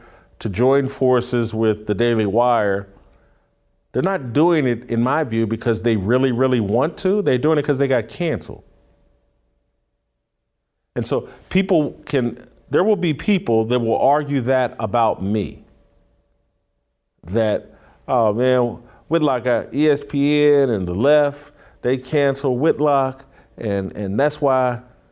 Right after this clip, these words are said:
he's over there saying that stuff he says now. He, he just did it 'cause, you know, corporate media w-, won't go for him, and they canceled him."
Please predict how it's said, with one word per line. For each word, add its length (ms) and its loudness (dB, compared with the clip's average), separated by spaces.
he's 180 -2
over 220 2
there 80 4
saying 320 2
that 120 2
stuff 300 0
he 80 -2
says 340 0
now. 200 -2
He, 220 0
he 120 0
just 240 -2
did 160 2
it 100 -2
'cause, 260 -4
you 140 -4
know, 320 -4
corporate 300 -2
media 380 2
w-, 120 -12
won't 680 -4
go 200 0
for 320 -6
him, 140 -16
and 100 -6
they 100 0
canceled 600 -4
him." 200 -10